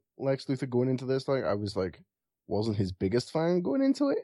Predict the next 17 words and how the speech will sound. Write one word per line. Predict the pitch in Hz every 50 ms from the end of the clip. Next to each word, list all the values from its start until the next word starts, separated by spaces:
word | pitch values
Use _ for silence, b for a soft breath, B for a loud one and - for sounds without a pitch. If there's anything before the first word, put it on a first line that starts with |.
| _ _ _ _ _ _ _ _ _ _ _ _ _ _ _ _ -
and | - 101
I |
honestly | 107 113 117 - - 113
thought | - 123 117
he | 107 107
was | 104 101
gonna | - 101 95
flop. | - - 110 107 113 - - _
But | - - 117 120 110 - - _ _ _ _ _ _ _ _ _ _ _ _ _ _ _ _ _ _ _ _ _
Jesse's | - - 131 151 170 - 180
performance | - - 120 - 123 120 120 120 113 110 101 - -
for | _ -
me | 101 107 107 104 104 101 95 95 _ _ _ _ _ _ _ _
turned | - - - 101 104 98
it | - -
around. | 82 87 87 85 87 90 92 87 _ _ _ _ _ _ _ _ _ _ _ _ _ _ _ _ _ _ _ _ _ _ _ _ _
Like, | - 95 104 95 101